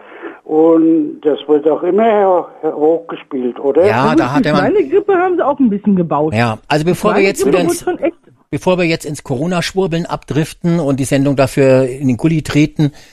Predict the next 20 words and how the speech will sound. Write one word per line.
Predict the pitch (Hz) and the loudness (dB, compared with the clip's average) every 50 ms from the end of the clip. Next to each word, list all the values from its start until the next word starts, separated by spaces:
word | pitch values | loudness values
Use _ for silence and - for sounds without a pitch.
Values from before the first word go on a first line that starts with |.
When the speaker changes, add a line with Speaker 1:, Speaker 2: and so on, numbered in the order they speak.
| _ _ _ | _ _ _
Speaker 2:
möchte | - 131 127 139 | 0 0 2 2
ich | |
noch | 147 135 | 2 2
mal | 131 123 | 2 0
kurz | - 151 147 - | -2 -4 -4 -2
sagen, | - 143 131 139 247 262 | 0 0 2 2 2 2
und | 294 302 | 2 4
dann | 127 131 | 4 2
Speaker 3:
Nein. | 254 208 | 2 2
Speaker 2:
beenden | 117 123 131 143 151 | 0 -2 -4 -2 -2
wir | 151 | -4
das | 143 135 - | -4 -4 -4
Thema | - 147 147 143 123 | -4 -2 -2 0 0
auch | 123 135 123 | 0 0 0
am | 139 127 | -2 0
besten, | - 135 131 - - - 160 143 131 - _ _ _ _ _ _ | 0 -2 -2 -4 -6 -4 -4 -4 -4 -6 _ _ _ _ _ _
äh, | - 127 135 | 2 2 2
die | 131 120 123 | 2 2 -2
Speaker 1:
Ja. | 113 | -2
Speaker 2:
Schweinegrippe, | - 107 120 151 185 175 170 - 135 160 - 175 170 170 175 147 | 0 0 0 2 0 0 -2 -2 -4 -2 0 0 0 0 -2 -4